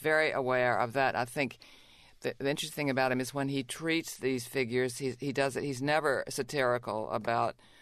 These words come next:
men at war. I think this is one of the things that appeals to me about him. He's not, he's not hip and sour and paranoid the way a lot of people were in, in, in that era. Um, I think it's, it's almost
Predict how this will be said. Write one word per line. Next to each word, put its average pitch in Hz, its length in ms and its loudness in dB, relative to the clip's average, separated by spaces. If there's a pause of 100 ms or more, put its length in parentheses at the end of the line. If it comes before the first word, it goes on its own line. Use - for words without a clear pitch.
men 123 200 0
at 98 120 -2
war. 113 220 0
I 120 80 2
think 127 220 -2
this 139 140 -6
is 143 180 -10
one 117 300 -2
of 127 100 -2
the 131 60 -6
things 123 160 -4
that 117 80 -6
appeals 160 360 -6
to 139 100 -8
me 123 100 -2
about 117 300 -2
him. 117 120 -2
He's 123 180 -4
not, 143 220 0 (460)
he's 151 160 -6
not 139 180 2
hip 147 240 -2
and 131 140 -2
sour 127 480 2
and 123 180 -2
paranoid 127 600 0
the 127 80 -2
way 120 120 -2
a 120 60 0
lot 120 220 0
of 120 120 -6
people 117 300 -6
were 120 320 0 (420)
in, 131 120 -4 (120)
in, 117 260 -4
in 120 160 -4
that 120 260 0
era. 127 400 0 (420)
Um, 120 380 -2 (180)
I 127 100 0
think 127 300 -4
it's, 117 260 -6
it's 139 120 -8
almost 123 360 -2